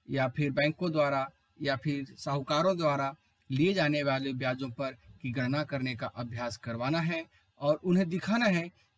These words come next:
कि जो फ्लैट ब्याजें होती हैं उस पर कैसे कम होता है, क्या होता है। आगे देखेंगे हम लोग, अ, उदाहरण के रूप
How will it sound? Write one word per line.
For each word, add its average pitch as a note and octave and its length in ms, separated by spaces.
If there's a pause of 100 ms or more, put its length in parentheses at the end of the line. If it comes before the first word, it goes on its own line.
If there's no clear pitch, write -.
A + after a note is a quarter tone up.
कि E3 120
जो D#3+ 120
फ्लैट D#3+ 300
ब्याजें D3+ 320
होती D3 300
हैं D3+ 180
उस C#3 160
पर C3 140
कैसे C3+ 340
कम B2+ 180
होता C3+ 300
है, C#3 200
क्या C3 220
होता C3+ 400
है। A#2 160 (960)
आगे D3+ 220
देखेंगे B2+ 400
हम C#3+ 220
लोग, F#3+ 140 (480)
अ, D3 500
उदाहरण C3 400
के B2 160
रूप A#2 100